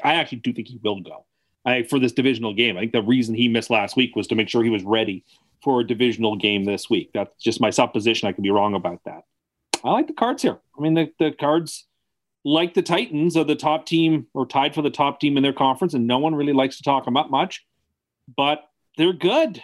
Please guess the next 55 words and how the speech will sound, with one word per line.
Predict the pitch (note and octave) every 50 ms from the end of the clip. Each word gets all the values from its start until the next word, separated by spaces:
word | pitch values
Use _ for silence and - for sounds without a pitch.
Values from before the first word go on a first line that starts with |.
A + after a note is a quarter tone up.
| - -
They're | - C3+
better | A#2+ - B2 D3 G3+
than | A3+
I | G#3 A3+ C#4+
ever | D#4+ C#4+
thought | G3+ F3+ D#3+ D#3 -
they | B2
would | A#2 A2+ G2
be. | - A2+ C#3+ A3 C#4 C4 G#3 E3+
Uh, | D3 C#3 C#3 C#3+ C#3+ D3+ D3 C#3+ - _ _ _ _ _ _ _ _ _ -
and | C#3 C#3+ D3 D3+
I | D#3 E3 F3+
just, | E3+ C#3 - F3 E3 - - _ _ -
nothing, | - C3 C#3 C#3+ E3
I, | E3 D#3+
I, | D#3+ E3 E3+
again, | E3+ - F3 G#3 G3+ - - _ _ _ _ _ _ _ _ - - - - - C3 C3 C3+ - -
the | D#3+
next | D3+ E3 G3 G3 -
time | - A#3 A#3+ B3
Seattle | - - - G#3 F#3 F3+ F#3 F#3 F3+ D#3+
looks | E3+ E3+ - -
impressive | D#3+ C#3 - D3+ D3 - E3 D3 D3+
in | D#3
a | D3+
game | C#3 D3+ E3 F3 E3 C#3+ B2+
will | B2
be, | A#2+ C3
like, | C3 B2+ B2+ B2+ -
one | A#2+ C3 C#3
of |
the | D3 D3+
first | - - F3+ F3 - -
times | C#3 A2+ G2+ G2
this | G2+ G2 -
year | - G2
I | F#2+
see | F#2 - A2+
them | G2+ G2 G2
be | G2+ F#2+
impressive. | F2+ - F#2 F2+ - - _ - -
It's | G#2
been | - C3
a | C#3 D#3
while | D#3 D#3+ E3 D#3+ - - _ _ _ _ _ _ -
since | - B2 C3
I've | B2 A2+
been | G2+ A#2 A#2
wowed | A2 A2 A2+ G#2+ G#2+ G#2
by | G2 G#2+ G2+ G2
Seattle. | F#2 - - G2 F2+ E2 D2+ - - -
So, | - - B2 A2+ A2+ - _ _ _ _ - - _ -
taking | F#3 G#3+ C4+ B3+
the | A3+
Cardinals. | - - F3 F3 E3+ C3 - - - -